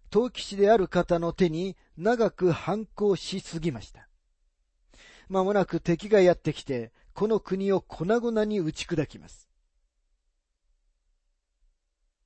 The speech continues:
さて、エレミヤ書二十章の学びに入りますが、エレミヤがトフェテに下っていって、主が彼に命じられた通りに瓶を壊したとき、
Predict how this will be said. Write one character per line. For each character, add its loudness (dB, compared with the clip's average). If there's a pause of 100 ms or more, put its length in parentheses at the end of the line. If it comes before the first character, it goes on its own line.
(1400)
さ 0
て、 0
エ 6
レ 4
ミ -4
ヤ 2
書 -2
二 -2
十 -6
章 -2
の -2
学 0
び -4
に -6
入 -4
り -6
ま -6
す -12
が、 0 (360)
エ 4
レ 8
ミ -2
ヤ 0
が 4 (240)
ト -4
フ -4
ェ -2
テ 0
に -2
下 0
っ 0
て -2
い 4
っ -10
て、 0 (160)
主 -10
が 2
彼 2
に -2
命 2
じ -6
ら 2
れ 4
た -2
通 0
り -4
に -10 (220)
瓶 -4
を 4
壊 2
し -8
た -6
と -14
き、 -18